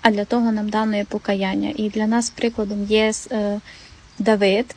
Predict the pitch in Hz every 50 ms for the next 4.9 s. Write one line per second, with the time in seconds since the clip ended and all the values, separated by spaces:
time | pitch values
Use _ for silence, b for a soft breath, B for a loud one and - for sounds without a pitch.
0 | - - - 220 - - 214 208 - 208 - - - 220 214 202 202 196 202 208
1 | 208 - 208 208 202 202 202 202 202 202 202 196 202 202 202 214 220 208 202 190
2 | 190 196 202 208 196 208 208 220 208 - 196 196 196 - - 196 190 - 190 185
3 | 196 214 233 233 - - - - - - - - - - - - - 226 208 220
4 | 226 220 226 214 202 214 208 208 202 202 - - 214 196 196 196 208 233